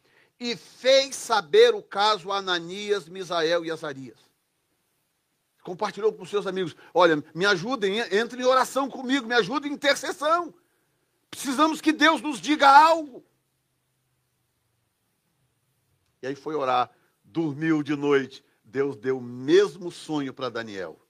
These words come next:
O mesmo sonho que Nabucodonosor tinha sonhado, Deus deu para Daniel. Aí Daniel, no dia seguinte, tá cheio de marra, cheio de autoridade. Por quê? Porque Deus tinha falado com ele.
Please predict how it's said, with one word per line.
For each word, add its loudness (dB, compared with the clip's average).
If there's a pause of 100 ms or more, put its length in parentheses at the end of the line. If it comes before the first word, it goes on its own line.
(1040)
O -6
mesmo 6
sonho -4 (180)
que -6
Nabucodonosor -6
tinha -14
sonhado, -10 (200)
Deus -4
deu -6
para -6
Daniel. -6 (160)
Aí -6
Daniel, -2
no -10
dia -6
seguinte, -16
tá -8
cheio -2
de -8
marra, -2
cheio -12
de -10
autoridade. -6 (800)
Por -10
quê? -4
Porque -14
Deus 2
tinha -12
falado -4
com -12
ele. -10